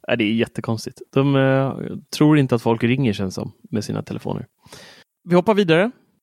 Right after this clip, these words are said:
Här är en liten grej, men, eh, batteriprocent. Jag vet att Peter aldrig har varit någon fan av det här för mig, men, eh, de har det på Macen.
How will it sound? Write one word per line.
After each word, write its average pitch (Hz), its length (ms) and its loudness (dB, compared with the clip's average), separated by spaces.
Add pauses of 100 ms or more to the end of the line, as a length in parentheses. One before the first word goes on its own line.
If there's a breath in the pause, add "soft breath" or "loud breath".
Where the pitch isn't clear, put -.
(200)
Här - 100 -4
är 160 40 0
en 165 60 0
liten 165 320 0
grej, 151 380 2
men, 147 420 2
eh, 135 400 4 (200)
batteriprocent. 143 920 -4 (400)
Jag 123 100 -4
vet 131 120 0
att 123 120 -2
Peter 123 320 -2
aldrig 110 320 2
har 107 260 0
varit 107 200 -4
någon 104 120 -2
fan 104 200 -4
av 101 100 -2
det 98 80 -2
här 95 100 -2
för 98 160 -4
mig, 98 200 -4
men, 127 360 0
eh, 120 140 2
de 139 240 0
har 143 220 4
det 131 80 4
på 127 400 2
Macen. 113 680 -2